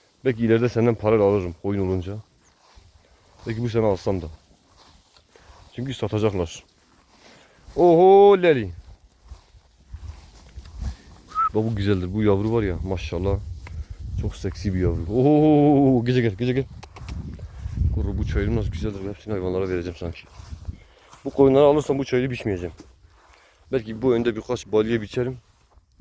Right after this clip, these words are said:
Bu da martı gençler.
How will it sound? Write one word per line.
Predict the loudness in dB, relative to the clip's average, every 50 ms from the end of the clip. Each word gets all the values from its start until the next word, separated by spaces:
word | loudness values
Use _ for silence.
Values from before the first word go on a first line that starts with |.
| -20 _ _ _ _ _ -20 -20 _ -20 -20 -20 -20 -20 _ _ -20 -20 -20 -20 -20 -20 -20 -20 _ _ -20 -20 -20 _ _ _ _ _ _ _ _ _ _ _ _ _ _ _ _ -10
Bu | -2 0 2
da | 4
martı | 4 4 4 2 2 -2 -4
gençler. | -4 -4 -4 -4 -8 -14 -16 -18 -20 -20